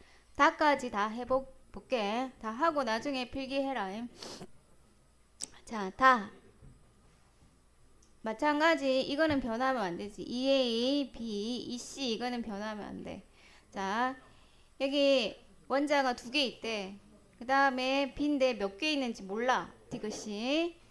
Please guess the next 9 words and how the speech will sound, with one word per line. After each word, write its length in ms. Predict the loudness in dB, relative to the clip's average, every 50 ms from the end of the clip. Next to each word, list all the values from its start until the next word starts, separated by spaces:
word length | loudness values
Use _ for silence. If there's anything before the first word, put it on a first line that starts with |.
| -20 -18
그 100 | -10 -4
다음에 520 | 0 2 4 4 4 2 0 -2 -6 -10 -12 -18 _ -20 -20 -20 -18
두 140 | -14 -10 -2
개의 680 | 2 4 4 6 6 4 4 4 2 2 2 0 -2 -4
뭔가가 460 | -4 -6 -4 -2 0 0 0 0 -2
나왔어. 640 | -4 -6 -6 -6 -6 -6 -8 -8 -6 -6 -6 -8 -6
A하고 420 | -2 2 2 4 4 2 0 -2 -6
B로 220 | -6 -4 -4 -4
이루어졌겠지. 1120 | -4 -4 -2 -2 -4 -4 -6 -8 -10 -10 -10 -10 -12 -10 -8 -4 -2 -2 -2 -4 -6 -10